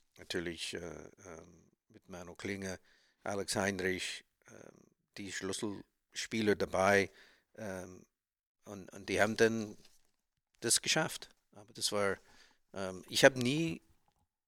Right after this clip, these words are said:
nach diesem ersten Spiel in Frankfurt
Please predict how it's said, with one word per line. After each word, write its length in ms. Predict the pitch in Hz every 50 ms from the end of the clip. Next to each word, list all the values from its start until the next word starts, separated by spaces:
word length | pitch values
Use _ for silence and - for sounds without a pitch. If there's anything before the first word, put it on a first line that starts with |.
| _ _ _ _ _ _ _ _ _ _ _ _ _ _ _ _ _ _ _ _ _ _ _ _ _ _ _ _ _ _ _ -
nach 240 | 113 123 127 123 -
diesem 300 | - 139 117 107 104 90
ersten 320 | 113 123 117 - - 123
Spiel 300 | - - - 147 123 120
in 120 | 117 104
Frankfurt 380 | - - 107 113 110 - 135 98